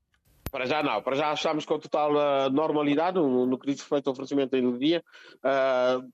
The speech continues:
tanto elétrica como também da água potável, eh, e está, eh, o, o que veio, o que veio de, eh, digamos assim, o que veio, eh, arrefecer os ânimos, os ânimos,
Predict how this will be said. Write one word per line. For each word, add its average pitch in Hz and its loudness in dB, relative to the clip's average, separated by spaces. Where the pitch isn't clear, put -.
tanto 135 2
elétrica 139 0
como 127 0
também 131 -2
da 123 0
água 117 -2
potável, 147 -4
eh, 139 2
e 147 2
está, 139 -2
eh, 131 0
o, 160 0
o - 0
que 180 -10
veio, 208 0
o 175 -2
que - -12
veio 214 0
de, 170 0
eh, 127 2
digamos 151 -2
assim, 170 -2
o 151 -2
que 143 -4
veio, 170 2
eh, 127 2
arrefecer 170 0
os 151 -2
ânimos, 190 0
os 151 -2
ânimos, 208 -2